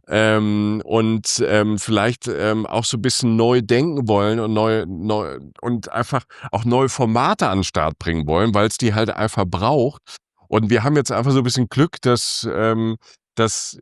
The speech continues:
immer mehr Leute, mit denen wir auch arbeiten, merken, ah, okay, man kann es auch so denken, also dass wir auch so ein bisschen in die Branche rein influenzen können. Also wir lernen viel, wie Sachen funktionieren, wie unterschiedlich,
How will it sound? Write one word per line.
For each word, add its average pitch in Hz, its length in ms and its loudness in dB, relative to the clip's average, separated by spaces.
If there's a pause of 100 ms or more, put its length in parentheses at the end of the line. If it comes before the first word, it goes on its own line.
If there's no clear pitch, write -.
immer 139 260 4
mehr 127 220 2
Leute, 139 260 2
mit 117 160 0
denen 120 140 2
wir 113 160 2
auch 104 140 -2
arbeiten, 123 560 0
merken, 117 260 -2
ah, 147 280 0
okay, 139 300 -2
man 104 200 -2
kann 123 180 -2
es - 140 -6
auch 101 160 -6
so 147 240 0
denken, 131 420 -2
also 117 140 0
dass 117 240 0
wir 151 180 2
auch 135 120 0
so - 120 0
ein 127 80 0
bisschen 143 260 2
in 131 140 0
die 123 120 2
Branche 135 440 0
rein 113 160 2
influenzen 101 800 0
können. 107 400 0 (240)
Also 110 160 2
wir 113 100 4
lernen 104 480 2
viel, 160 380 0
wie 120 100 -2
Sachen 117 320 -2
funktionieren, 143 720 0
wie 123 80 0
unterschiedlich, 143 1000 0